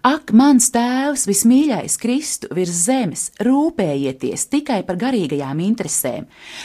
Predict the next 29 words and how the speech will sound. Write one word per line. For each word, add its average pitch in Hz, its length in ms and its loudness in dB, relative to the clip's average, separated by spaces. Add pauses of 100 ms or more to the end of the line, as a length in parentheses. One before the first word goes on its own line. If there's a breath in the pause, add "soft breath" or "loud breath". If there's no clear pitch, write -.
(100)
par 220 100 4
to, 269 240 2
lai 285 240 4
jūsu 269 320 2
pilsētās 151 800 -2
būtu 190 260 0
labi 247 400 0
gani 214 480 0 (160)
un 196 160 6
labi 220 400 4
jūsu 240 320 2
pārstāvji, 196 720 -2 (560 loud breath)
jo 202 100 6
slikto 226 420 4
ganu 220 280 4
un 156 80 2
pārstāvju 196 560 -2
dēļ 196 320 0
ir 202 80 0
izcēlies 151 560 -2
dumpis. 226 600 2 (600 loud breath)
Raugiet, 254 560 6
kā 294 160 2
to 240 160 4
novērst, 202 640 4
un 196 80 2
stiprinieties 160 960 -2
Kristu 220 400 -2
Jēzu 180 540 0